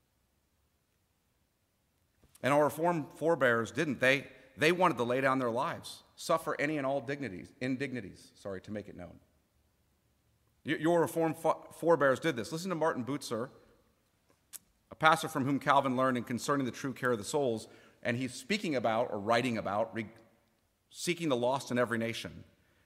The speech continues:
"God desires that they should be sought wherever they are scattered,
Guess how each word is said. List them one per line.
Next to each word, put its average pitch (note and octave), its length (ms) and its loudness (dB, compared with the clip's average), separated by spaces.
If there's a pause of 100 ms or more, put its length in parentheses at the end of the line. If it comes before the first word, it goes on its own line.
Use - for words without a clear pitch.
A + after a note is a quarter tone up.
(120)
"God D#3+ 280 12
desires D#3 460 8
that G2 180 -4
they C#3+ 460 8 (400)
should D3 220 -2
be B2+ 80 -4
sought D#3+ 480 6
wherever D3 340 6
they D3+ 160 6
are C#3 100 4
scattered, A#2 640 0